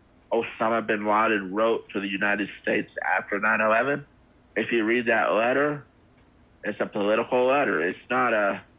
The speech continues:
because Allah is the true God and you are serving, um,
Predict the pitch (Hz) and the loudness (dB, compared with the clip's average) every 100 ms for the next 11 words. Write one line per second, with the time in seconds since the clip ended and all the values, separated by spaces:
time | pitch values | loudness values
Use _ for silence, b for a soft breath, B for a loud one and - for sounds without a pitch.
0 | _ _ _ _ _ _ - 113 104 - | _ _ _ _ _ _ -4 -4 -2 0
1 | 113 110 110 101 - - _ _ _ _ | 2 4 2 0 -6 -20 _ _ _ _
2 | _ _ - - _ _ _ - 98 110 | _ _ -20 -20 _ _ _ -4 0 4
3 | 117 120 117 113 110 110 98 110 98 - | 4 4 4 4 2 0 -2 -6 -8 -2
4 | 120 101 113 110 107 101 95 - - 95 | 0 2 2 4 4 2 0 -2 -6 -6
5 | 101 101 98 90 - - 90 104 - - | -4 -2 -4 -4 -4 0 0 -2 -10 -2
6 | 110 104 104 101 98 92 - - - - | 0 2 2 0 -4 -8 -16 -20 -20 -20
7 | _ _ - _ _ _ - 90 87 82 | _ _ -20 _ _ _ -2 0 2 0
8 | 78 76 | 0 -4